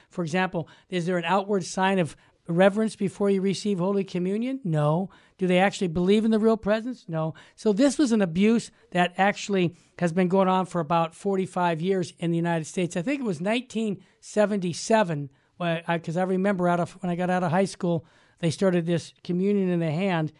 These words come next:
and, uh, it's been destroying the belief in the real presence. As a matter of fact, I won't say who, but we have a pa-, you know, a good friend of ours here in the L A diocese, and, um, the pastor, um, will not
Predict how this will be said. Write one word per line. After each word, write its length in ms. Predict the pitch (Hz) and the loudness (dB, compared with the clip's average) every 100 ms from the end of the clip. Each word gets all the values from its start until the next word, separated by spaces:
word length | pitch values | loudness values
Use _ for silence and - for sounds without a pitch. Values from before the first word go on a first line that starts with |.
| _ _ - | _ _ -2
and, 340 | 175 170 165 | 2 2 2
uh, 140 | 175 170 | 0 0
it's 220 | 196 180 | -2 -2
been 280 | - 185 170 - _ | 0 2 2 -2 _
destroying 880 | 185 - - - 226 240 202 160 147 _ | -4 -2 -4 4 6 8 8 4 0 _
the 100 | - | -4
belief 460 | 160 180 180 185 - | 0 2 4 4 2
in 80 | 170 | -2
the 80 | 165 | 2
real 180 | 175 | 2
presence. 380 | 170 180 175 160 | 2 2 2 -2
As 40 | - | 0
a 40 | |
matter 160 | 233 254 | 2 2
of 60 | |
fact, 320 | - 226 202 - _ - | 2 2 2 -4 _ -6
I 80 | 220 | -4
won't 220 | 254 233 | -2 -4
say 200 | 214 196 | -6 -6
who, 200 | 160 233 | -4 -6
but 160 | 175 170 | -8 -10
we 100 | 262 | -8
have 120 | 214 | -8
a 80 | 165 | -6
pa-, 180 | 175 190 - | -4 -6 -2
you 160 | 220 | 2
know, 80 | 240 | 4
a 60 | 170 | 4
good 220 | 208 196 | 2 0
friend 240 | - 208 | 2 2
of 80 | 180 | 2
ours 280 | 185 185 - _ _ | 2 0 -2 _ _
here 160 | - 202 | 0 2
in 40 | 180 | 4
the 140 | 175 | 4
L 120 | 180 | 4
A 120 | 196 | 2
diocese, 580 | 185 170 165 151 175 175 - _ _ _ | 2 2 2 0 -2 -4 -8 _ _ _
and, 300 | 175 175 175 | 2 4 4
um, 280 | 175 170 160 - _ - | 2 2 0 -6 _ -4
the 120 | 175 | -4
pastor, 680 | - 170 233 220 196 175 175 - | 0 4 4 4 4 2 0 -4
um, 320 | 175 170 170 165 _ _ _ | 0 0 0 -6 _ _ _
will 160 | 180 185 | 4 6
not 300 | 190 202 | 6 4